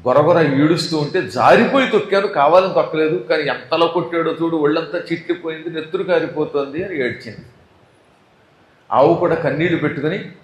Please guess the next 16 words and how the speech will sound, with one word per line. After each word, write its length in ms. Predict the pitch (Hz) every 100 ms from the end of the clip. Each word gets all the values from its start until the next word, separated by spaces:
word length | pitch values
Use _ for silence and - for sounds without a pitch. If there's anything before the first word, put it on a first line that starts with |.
| _ _ _ _ _ _ _ -
"ఈ 140 | 139
దుర్మార్గుడు 720 | 123 127 156 185 180 147 156 -
చాలా 220 | 123 165 226
కాలం 320 | 220 208 196
నుంచి 220 | 196 202
మనల్ని 300 | 185 175 170
హింసిస్తున్నాడు, 960 | 170 170 165 - 160 147 110 - - 147
నువ్వు 120 | 165
పుట్టని 420 | - 156 - 226
క్రితము 360 | 226 233 240 254
నన్ను 200 | 214 185
కొట్టి 560 | 185 180 - 277 - -
నా 140 | 160
పాలన్నీ 520 | 156 151 185 220 277
వాడే 240 | 226 175 175
లాగాడు. 640 | 151 139 107 98 -